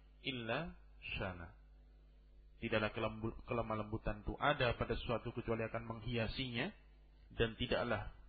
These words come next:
tercabut dari sesuatu kecuali akan menjadikannya jelek. Ya. Ini perlu di dalam kita berdakwah ilallah, di dalam kita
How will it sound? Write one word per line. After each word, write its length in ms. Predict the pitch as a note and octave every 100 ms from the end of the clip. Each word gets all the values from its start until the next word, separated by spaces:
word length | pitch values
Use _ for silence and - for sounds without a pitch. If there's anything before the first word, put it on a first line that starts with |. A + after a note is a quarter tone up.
| - - -
tercabut 480 | A#2 C#3+ D3+ D3+ C#3 -
dari 160 | C3 B2
sesuatu 320 | - B2 C#3
kecuali 400 | C#3 - A#2 A#2+
akan 320 | A2+ B2+ D#3 - - - - - -
menjadikannya 720 | A2+ A2+ A2+ G#2+ G#2+ G#2+ A#2 B2+
jelek. 240 | G#2+ G2 F2 - - - - -
Ya. 80 | - - - - - - - - - - - -
Ini 160 | A#2+ A#2+
perlu 240 | - G2+ F2+ - - - - - - -
di 80 | -
dalam 320 | G2+ G#2 A2+
kita 240 | G#2 - A2+
berdakwah 560 | - - - A2 G#2+
ilallah, 560 | G2+ G2+ G2 A#2 A2 -
di 80 | A2+
dalam 320 | A2 G#2 G#2+
kita 480 | B2+ - G2+ E2+